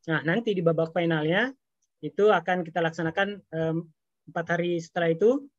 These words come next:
sembilan sama sepuluh Juli. Tanggal sembilan Juli itu untuk kelas S D-nya, di, apa, di kelas empat dan lima, kemudian tanggal sepuluh Juli itu dilaksanakan untuk kelas tujuh dan delapan.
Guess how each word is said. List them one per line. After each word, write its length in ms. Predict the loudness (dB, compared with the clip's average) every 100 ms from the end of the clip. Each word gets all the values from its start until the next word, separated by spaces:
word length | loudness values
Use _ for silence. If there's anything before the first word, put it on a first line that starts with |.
| _ _ _ _ _
sembilan 480 | -2 2 2 0 -2
sama 180 | -2 -2
sepuluh 300 | 0 -2 0
Juli. 400 | 2 2 -2 -8 _
Tanggal 240 | -8 -6 -4
sembilan 400 | -4 -2 -2 -2
Juli 320 | -2 -2 -2
itu 80 | -4
untuk 160 | -4 -4
kelas 220 | -6 -4
S 140 | -6
D-nya, 400 | 0 2 2 2 0 -6 _ _ _ _
di, 640 | -4 -2 -2 -2 -2 -4 -6 -16 _ -4
apa, 320 | -2 -2 -8 -14
di 160 | -6
kelas 240 | -4 -4 -6
empat 320 | -6 -6 -4
dan 100 | -2
lima, 380 | -2 0 -2 -4
kemudian 460 | -6 -4 -2 -2 -6 -12 _ _ -20 -20 _ _
tanggal 220 | -4 -2
sepuluh 280 | -4 -2 0
Juli 300 | 0 0 -2
itu 140 | -4 -4
dilaksanakan 840 | -4 -4 -8 -8 -4 -4 -6 -12
untuk 240 | -8 -8 -6
kelas 260 | -6 -8 -18 _ -6
tujuh 160 | -2 0
dan 160 | -2
delapan. 360 | -4 -8 -16